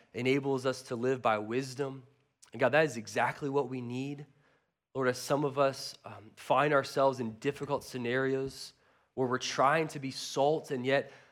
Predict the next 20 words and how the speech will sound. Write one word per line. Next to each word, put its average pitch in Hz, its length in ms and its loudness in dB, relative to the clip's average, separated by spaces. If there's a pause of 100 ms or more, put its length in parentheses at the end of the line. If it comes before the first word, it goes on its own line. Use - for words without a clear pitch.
(100)
uh, - 80 -14
Lord, 143 240 2
we're 113 120 -4
tempted 151 560 -4
to 135 100 -8
compromise 135 720 -2
on 123 120 -4
our 123 80 -2
convictions. 127 800 -16 (560)
God, 135 100 4
I 131 60 2
pray 143 340 4
that 139 120 2
you 127 120 -4
would 113 140 -6
give 131 180 -4
us 127 140 -8
boldness 147 680 -2
and 120 220 -10
wisdom. 110 500 -14